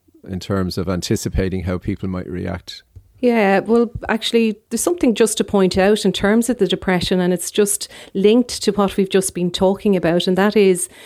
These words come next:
Speaker 2: gender bias has been reported in the treatment of mental health, where women are more likely to be treated for depression compared to men. And that happens even when they have the same standardized results on, uh, depressive symptom scales.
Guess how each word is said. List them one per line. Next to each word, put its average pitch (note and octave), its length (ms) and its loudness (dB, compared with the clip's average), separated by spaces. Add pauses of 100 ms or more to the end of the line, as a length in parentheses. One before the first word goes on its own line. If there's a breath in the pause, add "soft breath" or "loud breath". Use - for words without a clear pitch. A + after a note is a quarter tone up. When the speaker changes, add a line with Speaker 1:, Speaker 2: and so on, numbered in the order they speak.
(180 loud breath)
Speaker 2:
gender G3 340 2
bias G#3 640 2 (180)
has A#3 280 0
been A3+ 180 2
reported F3+ 560 -2
in F3+ 120 -2
the F3 80 -2
treatment G#3 440 -2
of G3 140 -6
mental F3 320 -2
health, F3 320 0 (400 loud breath)
where F#3+ 220 4
women A#3 480 4
are F#3 120 0
more F#3 200 0
likely F#3 340 0
to - 100 -12
be F3 100 -8
treated F#3 360 -2
for F#3+ 100 0
depression F3 460 -2
compared F#3+ 480 0
to G3+ 100 0
men. D#3+ 360 0 (420 loud breath)
And G3+ 300 0 (100)
that E4+ 240 0 (600)
happens A3 460 2
even C#4+ 380 2
when G3+ 240 4
they F#3 120 2
have F3+ 160 -2
the F3+ 60 -8
same F3+ 300 0
standardized F3 800 -2
results F3+ 500 0
on, F3 340 0
uh, E3+ 140 0
depressive F3 480 -4
symptom A3+ 320 -2
scales. E3+ 560 -4